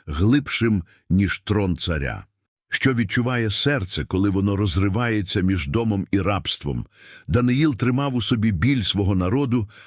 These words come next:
але не дозволив йому знищити віру. Він розумів, істинна сила не в мечі і не в короні.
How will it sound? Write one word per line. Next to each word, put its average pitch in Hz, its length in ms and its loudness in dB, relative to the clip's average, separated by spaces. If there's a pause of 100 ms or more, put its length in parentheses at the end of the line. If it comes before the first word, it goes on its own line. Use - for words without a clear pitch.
але 120 240 2
не 123 140 4
дозволив 117 640 0
йому 113 220 2
знищити 104 640 0
віру. 92 400 0 (540)
Він 135 200 4
розумів, 131 540 2 (280)
істинна 139 520 2
сила 147 400 2
не 127 120 4
в 101 100 0
мечі 120 580 2
і 120 120 6
не 120 120 4
в 95 80 -4
короні. 117 580 0